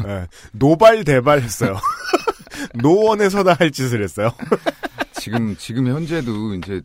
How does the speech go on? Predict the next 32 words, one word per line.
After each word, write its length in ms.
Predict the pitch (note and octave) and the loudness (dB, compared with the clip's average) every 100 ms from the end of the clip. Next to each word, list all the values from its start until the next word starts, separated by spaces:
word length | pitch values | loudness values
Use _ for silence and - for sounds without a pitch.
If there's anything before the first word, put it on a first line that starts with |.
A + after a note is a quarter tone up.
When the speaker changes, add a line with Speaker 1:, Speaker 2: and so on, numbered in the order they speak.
| _ - | _ -16
Speaker 2:
하고 260 | C3+ G3+ | -10 -8
있어요, 300 | D3 - D#2+ | -8 -8 -12
경선. 600 | D2 F#2 E2 D#2+ F#2 F#2+ C2+ - - - | -10 -10 -8 -8 -8 -12 -16 -20 -20 -18
네. 260 | - C#2+ B2 | -14 -10 -4
Speaker 1:
네, 200 | B2 G#2+ | -4 -2
그죠. 380 | B2 A#2 G2+ F2 - | -2 -2 -4 -10 -16
Speaker 2:
예, 300 | E2 D2 C#2 | -14 -12 -14
그리고 300 | D2 G2+ G#2 | -14 -12 -10
저는 320 | A2+ G#2 G2 E2+ | -10 -10 -10 -10
그 160 | G2+ | -12
후보들을 460 | F#2+ F#2+ F#2+ E2+ D#2+ | -12 -10 -10 -8 -10
다 120 | D#2 | -10
준비했습니다. 640 | C#2+ E2+ D2 - - - - - | -10 -10 -10 -12 -20 -20 -20 -10
Speaker 1:
<laughs> 1200 | G#2 A2+ A2+ A#2+ A#2+ - - - - _ _ - | -4 -2 0 -2 -2 -6 -10 -20 -20 _ _ -14
아, 360 | B2+ B2+ B2 A#2+ | -6 -4 -2 -4
Speaker 2:
아마 160 | G#2 A2+ | -4 -4
Speaker 1:
음. 40 | |
Speaker 2:
방송에선 500 | C#3 B2 D#3 C#3 A#2 | -2 -2 -2 -4 -2
잘리겠죠? 460 | G2+ B2+ A2 - G#2+ - | -2 -2 -4 -8 -12 -10
Speaker 1:
그렇죠. 380 | A2+ G2 - E2 | -8 -8 -10 -10
Speaker 2:
예. 280 | D2 C#2+ C#2 C#2+ - - - | -8 -8 -8 -10 -6 -4 -4
Speaker 1:
<laughs> 440 | - - - - - | -6 -16 -16 -18 -8
아니, 120 | D#3 | -4
뭐, 160 | F#3 E3+ | -2 -2
최대한 320 | - G#3 F#3+ | -2 -2 2
내보내볼게요. 680 | D3 D#3+ F3 E3+ - G#2+ A2 - - | 0 0 -4 -6 -8 -8 -10 -20 -12
Speaker 2:
아니. 120 | A#2+ | 0
Speaker 1:
무슨 280 | F3+ A#3 C#4 | 2 2 2
일이든 300 | C4 B3+ A#3+ | 2 2 0
일어날 280 | G#3 A3 G#3 | 0 2 2
수 140 | F3+ | 0
있어요. 420 | F3 - F#3+ E3+ | -4 0 4 4